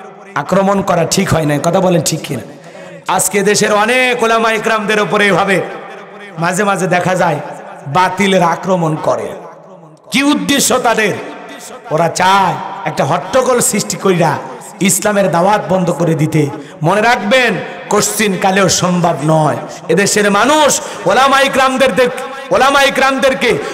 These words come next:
কলিজা দিয়ে মহব্বত করে। কথা বলে ঠিক কিনা? আলেমদের কথা শোনার জন্য লক্ষ লক্ষ মানুষ ময়দানে হাজির হয়।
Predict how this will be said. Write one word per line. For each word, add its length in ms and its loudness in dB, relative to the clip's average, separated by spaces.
কলিজা 380 4
দিয়ে 160 2
মহব্বত 500 4
করে। 180 4
কথা 200 2
বলে 240 6
ঠিক 160 2
কিনা? 400 4
আলেমদের 480 4
কথা 260 0
শোনার 320 2
জন্য 180 2
লক্ষ 480 2
লক্ষ 400 4
মানুষ 380 4
ময়দানে 380 4
হাজির 300 4
হয়। 480 6